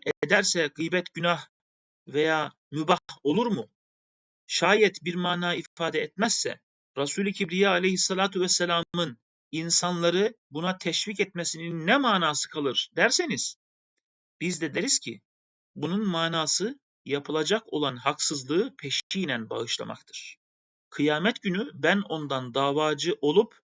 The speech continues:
hak talep etmeyeceğim." demektir. Yoksa böyle söylemekle gıybet helal olur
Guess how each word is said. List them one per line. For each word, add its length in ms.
hak 240
talep 380
etmeyeceğim." 720
demektir. 580
Yoksa 520
böyle 260
söylemekle 600
gıybet 560
helal 340
olur 340